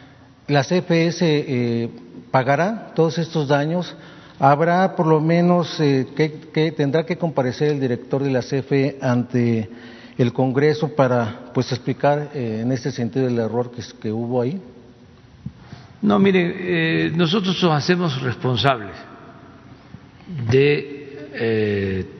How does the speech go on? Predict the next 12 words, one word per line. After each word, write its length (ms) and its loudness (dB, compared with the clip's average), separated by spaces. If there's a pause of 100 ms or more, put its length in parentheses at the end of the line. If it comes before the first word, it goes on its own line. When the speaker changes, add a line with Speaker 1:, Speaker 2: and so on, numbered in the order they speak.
(460)
Speaker 2:
la 180 4
atención 600 0 (1040)
a 320 2
los, 540 -2
eh, 340 0
damnificados, 800 -2
que 100 -2
es 100 0
lo 160 -2
que 60 -2
he 40 2
venido 460 0